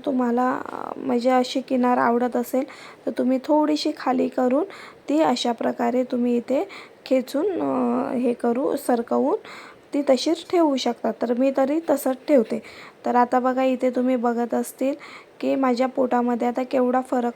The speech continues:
पडलेला आहे आणि ह्याच्यामध्ये पण थोडीशी मी, मला असं स्वतःला वाटतं की थोडीशी मी बारीक दिसत आहे आणि उंच दिसत आहे. तर इथे बघा मी पूर्ण लूक केलेला आहे. तर साडी कशी नेसलेली आहे मला इथे कमेंटमध्ये नक्की सांगा.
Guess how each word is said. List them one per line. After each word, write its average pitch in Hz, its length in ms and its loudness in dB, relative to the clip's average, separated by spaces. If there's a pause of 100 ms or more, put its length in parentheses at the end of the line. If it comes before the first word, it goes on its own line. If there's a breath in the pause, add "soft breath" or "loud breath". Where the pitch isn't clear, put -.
पडलेला 233 380 0
आहे 254 100 0 (380 loud breath)
आणि 247 220 0
ह्याच्यामध्ये 254 540 0
पण 262 220 0
थोडीशी 294 680 2
मी, 294 140 2
मला 254 300 4
असं 254 240 0
स्वतःला 254 460 4
वाटतं 262 320 2 (480 loud breath)
की 277 120 -2
थोडीशी 302 400 6
मी 294 140 2
बारीक 247 380 4
दिसत 247 420 0
आहे 247 140 2
आणि 302 400 2
उंच 320 280 4
दिसत 220 460 2
आहे. 202 80 -4 (460 loud breath)
तर 240 60 4
इथे 254 260 6
बघा 269 220 4
मी 277 120 4
पूर्ण 294 440 2
लूक 262 320 4 (120)
केलेला 247 440 4
आहे. 247 320 2 (280)
तर 254 60 -2
साडी 240 540 2
कशी 254 280 0
नेसलेली 247 640 0
आहे 262 160 2
मला 247 260 0
इथे 240 340 -2
कमेंटमध्ये 233 580 -2
नक्की 247 380 -2
सांगा. 240 440 -4